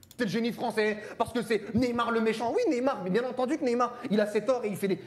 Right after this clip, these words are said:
et comment dire, il a des problèmes. Mais Neymar, il est au P S G et continuera d'être au P S G. Donc le côté factuel, il est là. Kylian Mbappé, qu'est-ce qu'il va faire ? Si,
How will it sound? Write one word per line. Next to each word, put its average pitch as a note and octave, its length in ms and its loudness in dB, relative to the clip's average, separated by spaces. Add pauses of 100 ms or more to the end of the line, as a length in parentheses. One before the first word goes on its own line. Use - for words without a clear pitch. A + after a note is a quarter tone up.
et F3+ 60 0
comment G3+ 220 0
dire, G#3+ 160 -2
il F#3 100 0
a F3 60 2
des F3+ 100 0
problèmes. G3 320 -2 (160)
Mais A#3 80 4
Neymar, B3 320 2
il D4+ 60 0
est C4 60 2
au B3 60 2
P A3+ 180 2
S G3+ 80 0
G F4 100 2
et - 60 2
continuera C#4 420 2
d'être - 180 -2
au C#4 60 2
P C4 180 0
S A3 80 -2
G. A3 220 0 (100)
Donc A#3 140 2
le C4 80 2
côté C4 240 2
factuel, D4 340 0
il A#3 100 2
est G#3+ 60 4
là. - 400 -2
Kylian C4+ 260 2
Mbappé, C4+ 260 0
qu'est-ce - 180 -4
qu'il A3 100 -2
va G#3+ 100 2
faire ? G3+ 220 -2 (300)
Si, - 120 0